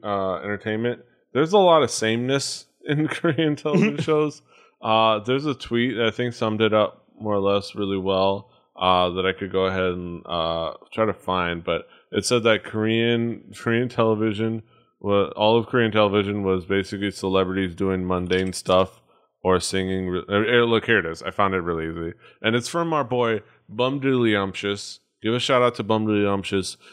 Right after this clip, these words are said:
Speaker 1: who, if you don't know who he is, he is your boy for dubbing anything Yellow's on. <laughs> If you watch a
Speaker 2: Mm-hmm.
Speaker 1: variety show and Yellow was on it, chances are he subbed it. Uh,
Speaker 2: <laughs>
Speaker 1: 'cause he's your boy for that.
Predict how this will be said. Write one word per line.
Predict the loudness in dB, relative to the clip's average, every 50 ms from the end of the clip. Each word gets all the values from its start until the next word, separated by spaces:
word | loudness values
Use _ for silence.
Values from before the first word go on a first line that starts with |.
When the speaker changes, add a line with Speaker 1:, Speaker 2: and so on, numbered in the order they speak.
| _ _ _
Speaker 1:
who, | 0 2 4 4 6 4
if | 4 2 0 -2 0
you | 0 -2
don't | 2 2 2 2 4
know | 4 2 2 2
who | 2 0
he | 0 0 0
is, | 0 0 -2 -4 -6 _ _ _ _ _
he | -4 0 2
is | 2 2 0 -2 -6 -10 -10 _ _ _ _ _
your | 0 0 2
boy | 4 4 4 6 6 4 2 0 -4 _ _ _
for | _ -8 -4 -4 -2
dubbing | 2 4 2 2 4 2 0 0 0 -2
anything | 0 0 0 0 0 -2 -2 -2 0 2
Yellow's | 2 4 4 4 4 4 2 2 2
on. | 2 2 2 2 0 -4 -8 -14 _ _ _ _ _ _ _
<laughs> | -18 -18 _ _ _ _ _ _ _ _ -10
If | -8 -6 -2
you | 0 0 2
watch | 4 4 2 2 2 0
a | 0
Speaker 2:
Mm-hmm. | 2 2
Speaker 1:
variety | 2 2 2 2 2 0 0
show | 0 0 0 0 2 0
and | 0 -2 -2
Yellow | 0 0 0 2 2 2 0
was | 0 -2 -2
on | -2 -4 -4 -4
it, | -6 -8
chances | -8 -8 -8 -6 -6 -8 -4 0
are | 0 0 0
he | 0 -4
subbed | -4 -4 -2 -2 -2 -4 -2 -2
it. | -2 -2 -2 _ _ _ _ _ _ _ _ _
Uh, | -4 -2 0 2 2 2 2 2 2 2 0 -2 -2 _ _ _ _
Speaker 2:
<laughs> | _ _ _ _
Speaker 1:
'cause | -20 -20 -14
he's | -8 -8 -8 -6 -8
your | -10 -8
boy | -2 0 0 0
for | 0 -2 -2
that. | 0 0 -2 -2 -6 _